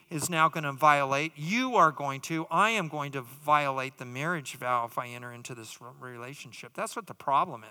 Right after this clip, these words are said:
is. So what's the perspective? Um, you know, this whole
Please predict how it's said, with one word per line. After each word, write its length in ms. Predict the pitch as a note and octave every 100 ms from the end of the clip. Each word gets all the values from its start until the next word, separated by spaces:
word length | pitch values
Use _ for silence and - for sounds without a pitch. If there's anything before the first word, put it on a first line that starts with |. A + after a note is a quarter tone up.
| A#2
is. 180 | - - _ _ _ _ _ _ _ _
So 220 | G#3+ A3
what's 240 | D#3+ B3 -
the 100 | A#3
perspective? 960 | - C#3+ - G3+ C4+ - B2+ - - _ _ _ _ -
Um, 300 | E3+ F3 E3 - - -
you 100 | A3
know, 140 | G3+
this 160 | G3 -
whole 360 | A#3+ D#4 G3